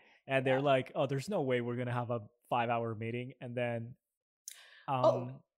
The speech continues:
Speaker 2: well,
Speaker 1: yeah.
Speaker 2: you know, people are not very resistant about it at all. Like, we've never heard anyone being like, "Oh, that's too long."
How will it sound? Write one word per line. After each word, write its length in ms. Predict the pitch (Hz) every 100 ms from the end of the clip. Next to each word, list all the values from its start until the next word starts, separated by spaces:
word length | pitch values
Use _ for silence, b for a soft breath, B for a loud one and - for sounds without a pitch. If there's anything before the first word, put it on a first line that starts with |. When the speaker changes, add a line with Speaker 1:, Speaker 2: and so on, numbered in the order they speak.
| -
Speaker 2:
well, 280 | 262 269
Speaker 1:
yeah. 140 | 127 175 - _
Speaker 2:
you 220 | 226 262
know, 240 | 311 415 339 - 240
people 340 | 302 320 480 -
are 140 | 254
not 440 | 233 202 208 202 - - 202
very 240 | 214 202
resistant 640 | 170 175 180 180 269 262
about 260 | 226 233 233
it 140 | 220
at 160 | 175 170
all. 240 | 160 180
Like, 140 | 226 190
we've 160 | 185
never 260 | 170 165 185
heard 380 | 185 180 175 170
anyone 480 | 170 175 165 160 156
being 140 | 156
like, 180 | 151 170
"Oh, 100 | 165
that's 220 | 147 -
too 180 | - 165
long." 460 | 147 147 175 277